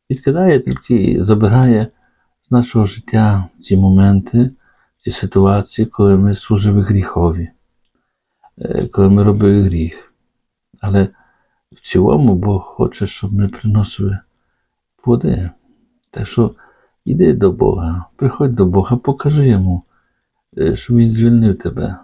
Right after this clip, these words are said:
з цього зіпсуття, яке є. Все твоє життя не було зіпсоване, навіть якби було,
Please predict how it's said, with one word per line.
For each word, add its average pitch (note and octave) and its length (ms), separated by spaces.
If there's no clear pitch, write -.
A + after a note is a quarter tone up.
з - 220
цього G#2+ 240
зіпсуття, G2 760
яке - 280
є. G2+ 260
Все - 180
твоє C#3 260
життя C3 300
не C3+ 120
було G#2+ 240
зіпсоване, F#2 640
навіть C3 360
якби G#2+ 280
було, F#2 460